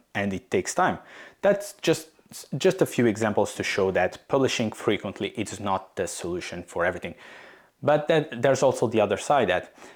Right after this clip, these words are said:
uh, I benefited from publishing on those forty weeks. I became a better writer, I became more confident, but the results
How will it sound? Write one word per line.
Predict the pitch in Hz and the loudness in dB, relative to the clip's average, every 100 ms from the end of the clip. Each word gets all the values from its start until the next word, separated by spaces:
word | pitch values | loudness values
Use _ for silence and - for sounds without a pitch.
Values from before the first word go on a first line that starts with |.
| - _ _ | -20 _ _
uh, | - 95 95 - | -2 0 0 2
I | 135 | 2
benefited | 139 208 214 - 117 110 139 - | 4 4 4 2 -2 0 0 -2
from | - - - 107 101 101 98 92 - _ _ | -14 -12 0 2 2 0 -2 -6 -10 _ _
publishing | - 104 95 - 101 95 | -2 0 0 -2 -6 -4
on | 98 90 | -6 0
those | 90 87 - - | 0 0 -8 -14
forty | - - 95 - | -4 0 0 -2
weeks. | 92 107 - - - _ _ _ | -4 -4 -6 -14 -20 _ _ _
I | - | -2
became | 175 190 185 175 170 160 - 135 _ _ _ - | 0 -2 -2 0 0 -2 -8 -14 _ _ _ -2
a | |
better | 123 120 127 170 | 0 2 2 2
writer, | 151 143 156 240 247 214 _ _ | 4 4 4 2 0 -2 _ _
I | - | -2
became | 214 120 117 107 | 0 0 -2 0
more | 98 92 | 0 -2
confident, | - 110 104 117 117 123 - - - | -2 -2 2 4 2 0 -18 -20 -8
but | 110 110 110 | 2 4 4
the | 113 | 4
results | 120 120 110 107 110 - - | 4 4 4 4 4 0 -12